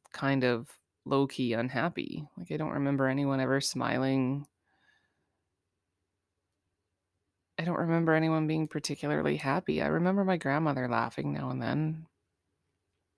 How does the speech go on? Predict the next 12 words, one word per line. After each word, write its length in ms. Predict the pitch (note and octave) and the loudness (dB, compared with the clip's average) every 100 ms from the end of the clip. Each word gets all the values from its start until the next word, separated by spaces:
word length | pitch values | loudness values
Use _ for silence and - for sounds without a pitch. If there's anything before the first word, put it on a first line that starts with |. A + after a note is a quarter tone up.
| _ _ _ _ - _ - | _ _ _ _ -20 _ 2
But 200 | C#3+ - | 2 4
when 140 | D3 | 2
my 140 | D3 | 2
grandfather 540 | D3 C#3 E3+ G3+ F3 D#2+ | 2 2 2 4 4 4
laughed, 300 | D2 - - | 4 4 2
it 80 | - | 0
was 140 | D3+ | 0
more 200 | C#3+ D3+ | 2 2
like 220 | D3 C#3+ | 2 2
a 260 | D3+ - - _ _ _ _ _ _ _ _ _ _ _ _ _ _ - - | 0 0 -2 _ _ _ _ _ _ _ _ _ _ _ _ _ _ -16 -6
sarcastic 920 | - C#3 C3+ - G2 F3+ - - - | 0 2 2 2 2 2 2 0 0
laugh, 580 | E2+ - - - - | 0 2 2 -2 -12